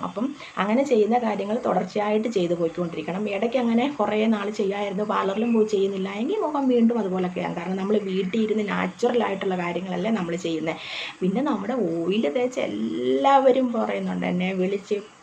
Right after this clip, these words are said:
എപ്പോഴും ആൾക്കാർ പറഞ്ഞുകൊണ്ടിരിക്കുവാണ്, "ശുഭേ, മുഖത്ത് നല്ല ഗ്ലോ വന്നു, മുഖത്ത് നല്ല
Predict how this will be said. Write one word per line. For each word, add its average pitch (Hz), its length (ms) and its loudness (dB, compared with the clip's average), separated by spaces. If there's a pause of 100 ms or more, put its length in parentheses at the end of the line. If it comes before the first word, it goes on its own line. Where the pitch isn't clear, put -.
(220)
എപ്പോഴും 254 240 8
ആൾക്കാർ 190 340 0
പറഞ്ഞുകൊണ്ടിരിക്കുവാണ്, 190 760 -2 (440)
"ശുഭേ, 170 200 0 (100)
മുഖത്ത് 170 300 -6
നല്ല 165 220 -4
ഗ്ലോ 160 140 -2 (140)
വന്നു, 165 200 -8 (100)
മുഖത്ത് 160 300 -8
നല്ല 160 120 -6